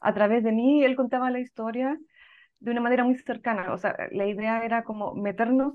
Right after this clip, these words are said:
en lo que él estaba sintiendo y pensando. Y en eso creo que la narrativa del diario de vida nos acerca mucho a esa intimidad,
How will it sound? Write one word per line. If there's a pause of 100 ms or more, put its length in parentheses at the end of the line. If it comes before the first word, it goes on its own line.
en
lo
que
él
estaba
sintiendo
y
pensando. (640)
Y
en
eso
creo
que
la
narrativa
del
diario
de
vida
nos
acerca
mucho
a
esa
intimidad,